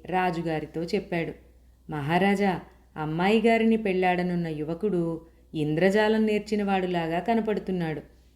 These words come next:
అన్నాడాయన. "నువ్వు ఒట్టి మూర్ఖుడిలా ఉన్నావు. అసూయతో నీ బుద్ధి పెడతల పట్టినట్టుంది.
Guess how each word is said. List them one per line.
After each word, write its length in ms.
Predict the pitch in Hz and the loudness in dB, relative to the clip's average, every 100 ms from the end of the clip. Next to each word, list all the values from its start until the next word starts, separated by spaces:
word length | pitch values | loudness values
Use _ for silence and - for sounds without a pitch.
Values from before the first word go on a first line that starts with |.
| - | -6
అన్నాడాయన. 640 | 175 160 156 147 147 139 139 - _ _ _ - _ - | -2 0 0 -2 -4 -6 -10 -20 _ _ _ -20 _ -2
"నువ్వు 300 | 208 185 180 | 0 4 4
ఒట్టి 460 | 233 214 170 - 226 | 6 4 2 -2 0
మూర్ఖుడిలా 680 | 196 170 175 196 196 208 | 2 0 -2 -2 2 4
ఉన్నావు. 440 | 233 190 190 170 143 - _ _ _ | 4 2 0 -2 -4 -12 _ _ _
అసూయతో 840 | 156 156 220 226 208 202 180 175 - - | -2 0 2 4 4 2 2 0 -4 -8
నీ 140 | 196 196 | -2 0
బుద్ధి 640 | 175 170 170 214 190 185 - | 0 0 2 4 2 0 0
పెడతల 380 | 175 160 165 226 | 2 2 2 0
పట్టినట్టుంది. 880 | 233 196 190 202 202 180 175 165 | 2 -2 0 -2 0 -2 -2 -2